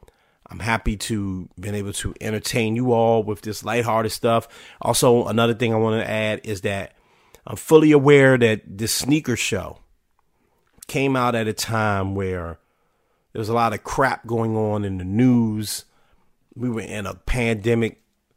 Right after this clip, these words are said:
Some of the time we were still quarantined. You know, we were just starting to get back outside. All of this,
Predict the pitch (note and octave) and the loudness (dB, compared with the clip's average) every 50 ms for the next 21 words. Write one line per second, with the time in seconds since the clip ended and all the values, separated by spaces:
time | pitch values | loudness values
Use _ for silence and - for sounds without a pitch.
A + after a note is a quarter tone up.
0 | _ _ _ _ _ - - C3 A#2+ A#2 A2+ - - B2+ A#2 A2+ A2+ A#2 A2 G#2 | _ _ _ _ _ -10 -8 -6 -6 -6 -6 -6 -4 -4 -2 -2 -2 -4 -6 -6
1 | - - A2+ G#2+ G2+ - - - A#2 A#2+ A#2 A2+ A2 - - A#2 A2 A2 G#2+ G#2+ | -6 -6 -6 -6 -6 -8 -6 -4 -2 -2 -2 -2 -4 -4 -4 -4 -2 -2 -2 -4
2 | G#2 G2+ - _ _ _ _ _ _ _ _ _ _ _ _ _ - - B2 B2 | -6 -8 -12 _ _ _ _ _ _ _ _ _ _ _ _ _ -12 -8 -6 -4
3 | A#2 A2 G2+ G2 F#2+ F#2+ G#2+ A#2+ A2 G2 G2 F#2 F2+ G2+ B2 B2 A#2 - - - | -2 -2 -2 -2 -2 -2 -4 -4 -4 -6 -8 -10 -8 -6 -6 -4 -4 -6 -4 -2
4 | C3 A#2+ A#2 G#2+ - G#2+ G#2 G2+ A2 F#2 F2 G2 B2 B2 - - A#2 G#2+ G#2+ - | 0 2 2 0 -2 -6 -10 -12 -12 -14 -10 -6 -6 -6 -4 -4 -4 -4 -4 -2
5 | - G#2 G2+ G#2 - - - - B2 A#2+ A#2+ A#2 - - - C#3 C#3+ C#3+ C#3 B2+ | -4 -4 -4 -4 -4 -4 -2 0 0 2 2 0 0 -4 -4 -2 -2 -2 -2 -4
6 | A#2 A2 A#2 A2+ G#2 - | -4 -6 -8 -6 -6 -8